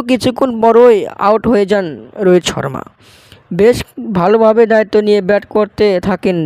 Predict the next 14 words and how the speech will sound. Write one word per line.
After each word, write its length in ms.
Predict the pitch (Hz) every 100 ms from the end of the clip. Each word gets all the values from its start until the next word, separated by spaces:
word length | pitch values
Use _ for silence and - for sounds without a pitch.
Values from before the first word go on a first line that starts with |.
| 151
বিরাট 240 | 165 170 -
কোহলি। 400 | - 143 131 120 98 - - - _ _
তানজিম 380 | 220 220 214 262 240
সাকিবের 520 | - 233 220 226 240 220 -
প্রথম 280 | 214 226 226 226
ওভারে 300 | 220 233 226 -
প্রথম 260 | 208 226 226 208
বলেই 300 | 196 214 220 160 123 170
বিরাট 240 | 202 208 -
কোহলির 420 | 208 226 226 240 196 -
স্ট্যাম্প 380 | - 208 214 202 - 196
উড়িয়ে 300 | 180 180 160 156
দেন 180 | 170 156 135 -
তানজিম 340 | 175 175 160